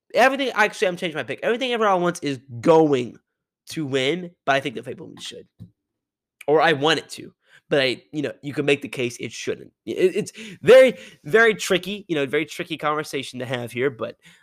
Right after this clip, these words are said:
I think Everything Ever All at Once ultimately wins this award. You know, it'd be awesome <laughs> if Top Gun Maverick did, but I don't think, I don't think it is. Um, Way of Water is not,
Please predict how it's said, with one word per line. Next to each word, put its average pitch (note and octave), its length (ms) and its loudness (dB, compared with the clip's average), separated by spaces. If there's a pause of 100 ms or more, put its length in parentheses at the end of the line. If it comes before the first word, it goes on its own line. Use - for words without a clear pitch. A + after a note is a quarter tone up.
I D3+ 80 2
think D3+ 200 0
Everything C#3+ 400 2
Ever C3 240 4
All A2 80 4
at A#2 40 -4
Once B2 180 -2 (100)
ultimately C3+ 580 4 (420)
wins E3+ 560 0
this D#3+ 320 -2
award. D#3+ 520 0 (460)
You - 120 -6
know, - 240 -12
it'd B2 160 0
be B2 180 -6 (200)
awesome B2 580 -2
<laughs> - 80 -20
if C3 160 -4
Top C#3 260 4
Gun C3 140 6
Maverick C3 360 2
did, D3 320 2
but C#3 280 2
I C3 120 2
don't B2 340 -6
think, B2 340 -12
I C3 60 -2
don't B2 300 -6
think C#3+ 200 -8
it F3 100 0
is. F#3+ 380 0 (560)
Um, B2 440 -2 (380)
Way E3+ 220 8
of F#3 120 6
Water F3 400 6
is C#3 220 -2
not, B2+ 460 0